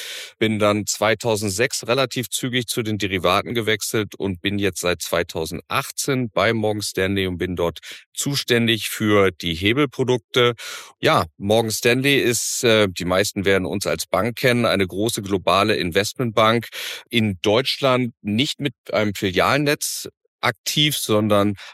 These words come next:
eigentlich hier nur in Frankfurt mit fünfhundert Mitarbeitern ungefähr und für Privatanleger mit Hebelprodukten und Anlageprodukten im Angebot. Was macht uns, ja, oder was unterscheidet uns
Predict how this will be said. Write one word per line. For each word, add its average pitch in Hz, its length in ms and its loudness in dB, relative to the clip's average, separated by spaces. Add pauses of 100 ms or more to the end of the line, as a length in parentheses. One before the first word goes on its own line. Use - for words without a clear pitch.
eigentlich 113 560 2
hier 135 460 0
nur 123 280 0
in 104 160 -2
Frankfurt 117 480 0
mit 98 160 -4
fünfhundert 120 480 -2
Mitarbeitern 117 680 0
ungefähr 107 600 2 (300)
und 101 400 2
für 104 460 2 (320)
Privatanleger 92 1040 2
mit 92 400 0
Hebelprodukten 92 1000 -2
und - 400 -6
Anlageprodukten 85 1040 -2
im 85 240 -2 (120)
Angebot. 76 640 -6 (400)
Was 123 320 0
macht 147 260 -2
uns, - 480 -2 (140)
ja, 110 200 4
oder 107 220 2
was 113 140 -2
unterscheidet 120 760 0
uns 131 460 -4